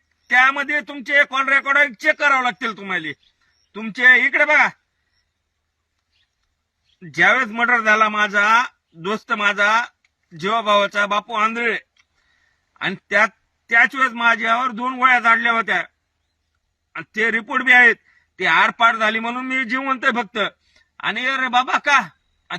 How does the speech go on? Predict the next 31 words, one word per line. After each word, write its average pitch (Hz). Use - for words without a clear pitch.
त्याच्यानंतर 277
तुम्हाला 285
त्यावेळेस 302
काही 349
दिसलं 302
नाही 262
डोळ्यामध्ये, 214
तुमच्या 240
पक्षाचा 285
प्रदेश 277
अध्यक्ष 233
होता 240
ना, 226
आणि 170
त्यानंतर 285
आता 269
तुम्हाला 311
इकडे 294
हे 269
व्हायले 247
माझ्या 247
विरोधातल्या 254
केस 262
हे 254
ते 208
करणं. 208
अरे 196
माझ्यावर 233
केस 285
झालेल्या 254
होत्या, 269